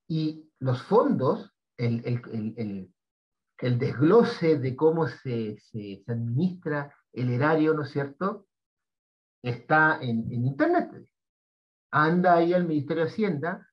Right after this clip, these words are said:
o anda a las discusiones del Parlamento y tú vas a poder bajar el erario. Entonces, fíjense, estamos diciendo que el espacio público, que es un espacio político, lo hemos equiparado a que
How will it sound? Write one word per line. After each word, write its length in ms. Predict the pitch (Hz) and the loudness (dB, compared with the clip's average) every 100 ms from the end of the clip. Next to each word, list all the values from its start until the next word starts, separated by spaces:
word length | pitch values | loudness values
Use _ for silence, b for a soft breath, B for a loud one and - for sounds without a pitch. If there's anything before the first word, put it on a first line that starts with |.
| _ | _
o 160 | 117 | -2
anda 240 | 120 139 147 | 0 2 2
a 60 | |
las 100 | 147 | 0
discusiones 400 | 131 131 123 156 | -2 -6 -4 -4
del 160 | 156 160 | -4 -4
Parlamento 500 | 180 214 240 220 - | -2 0 2 0 -2
y 80 | 143 | -4
tú 100 | 139 | -2
vas 140 | 135 | 0
a 120 | 123 | -2
poder 260 | 120 113 131 | -2 -2 0
bajar 400 | 180 - 185 - _ _ _ _ _ - | -2 0 -2 -2 _ _ _ _ _ -6
el 160 | 156 | -2
erario. 260 | 135 107 - - | -2 -4 -8 -10
Entonces, 320 | - 247 254 | 0 4 6
fíjense, 440 | 302 247 - 123 - _ _ _ _ _ _ _ _ | 6 4 0 -6 -12 _ _ _ _ _ _ _ _
estamos 540 | 160 - 240 254 - - | -6 2 4 4 0 -2
diciendo 680 | 170 185 - 247 240 214 | -2 -2 2 2 2 0
que 100 | 214 | 0
el 60 | 165 | -2
espacio 480 | 156 - 220 220 208 | -2 -2 -2 -2 -4
público, 420 | 262 226 147 143 | -4 -4 -4 -4
que 60 | 160 | -4
es 100 | 190 | -2
un 80 | |
espacio 420 | 165 127 190 190 175 | -2 -2 -2 -2 -4
político, 680 | 127 196 - 285 - 349 _ _ _ _ _ | -2 -2 -4 -8 -10 -18 _ _ _ _ _
lo 180 | 143 202 | 2 4
hemos 360 | 254 254 - - _ _ - | 4 2 0 -12 _ _ -2
equiparado 960 | 196 196 208 208 208 247 277 294 277 | -2 0 2 4 6 6 4 2 0
a 320 | 226 262 - _ | 0 0 -4 _
que 320 | 190 208 - | -2 -2 -4